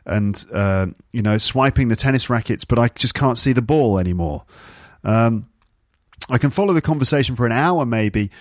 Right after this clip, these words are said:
but then my head starts spinning and I just can't keep up or even stay conscious. It's actually terribly exhausting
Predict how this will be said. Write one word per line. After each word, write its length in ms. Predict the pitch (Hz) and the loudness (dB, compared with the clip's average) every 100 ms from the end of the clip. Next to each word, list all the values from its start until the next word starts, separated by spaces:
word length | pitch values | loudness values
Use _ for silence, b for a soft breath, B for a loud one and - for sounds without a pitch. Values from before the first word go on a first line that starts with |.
| B | B
but 120 | - 113 | -6 -2
then 160 | 156 | 0
my 120 | 151 | 0
head 340 | 131 143 180 139 | 0 0 -2 -2
starts 480 | - - 143 - - | -4 0 0 0 -4
spinning 720 | - - 160 123 95 101 120 b b b b b b - | -4 -2 0 0 -2 -4 -10 b b b b b b -4
and 160 | 127 | -2
I 60 | 139 | 0
just 220 | 160 - | 0 -2
can't 340 | 170 165 143 | -2 -2 -2
keep 300 | - 160 143 | -2 0 0
up 260 | 151 143 - b b b - | -2 -2 -8 b b b -4
or 180 | 143 170 | 0 0
even 240 | 175 175 | 0 0
stay 380 | - - 180 180 | 0 0 0 0
conscious. 800 | - 208 202 - 90 - - - B B B | 0 -2 -2 -4 -4 -6 -10 -14 B B B
It's 140 | 131 | -2
actually 260 | 180 156 156 | 0 0 -2
terribly 600 | - - 214 208 139 139 | -2 -4 0 0 2 0
exhausting 760 | 123 107 165 170 - 104 80 | 0 0 0 0 -2 -6 -6